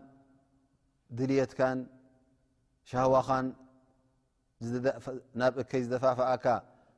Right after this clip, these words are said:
ንዕኡ ገዲፍካ ኣንጻሩ ክትቃለስ እንከለኻ ትእዛዛት ኣላህ ስብሓነሁ ወተዓላ ዓቲርካ ክትከይድ እንከለኻ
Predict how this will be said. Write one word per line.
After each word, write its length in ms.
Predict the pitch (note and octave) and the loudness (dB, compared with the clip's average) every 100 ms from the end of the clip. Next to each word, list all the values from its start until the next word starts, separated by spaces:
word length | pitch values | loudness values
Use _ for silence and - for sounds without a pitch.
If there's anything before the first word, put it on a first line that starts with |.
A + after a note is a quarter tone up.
| _ | _
ንዕኡ 320 | A2+ B2+ C#3 E3 D3 | -8 -4 -2 0 2
ገዲፍካ 380 | C3+ C3 A#2+ C#3 A#2 - - - | 2 0 -2 0 0 -2 -16 -6
ኣንጻሩ 440 | A#2+ B2 - D#3+ D3+ | -4 -2 2 2 2
ክትቃለስ 500 | - - - B2+ A#2 | -2 -10 -2 -2 -2
እንከለኻ 400 | B2+ D3 C#3+ C#3 E3+ - - _ _ _ _ - | -6 -6 -4 0 0 -2 -10 _ _ _ _ -10
ትእዛዛት 420 | B2+ C#3+ C#3 C#3+ | 0 4 4 4
ኣላህ 220 | D3+ C#3+ | 2 2
ስብሓነሁ 380 | C#3 C3 C#3 C#3 | 0 -2 -2 -2
ወተዓላ 400 | C3+ C3+ C3+ C#3 C3 G2+ - - _ - | -2 2 4 6 4 0 -8 -20 _ -2
ዓቲርካ 400 | B2 C3 C3+ - C3 C3 - - _ - | 0 2 2 4 4 2 -6 -20 _ -14
ክትከይድ 340 | - - B2 | -10 0 0
እንከለኻ 380 | C3 - D3 D#3 | 0 0 2 2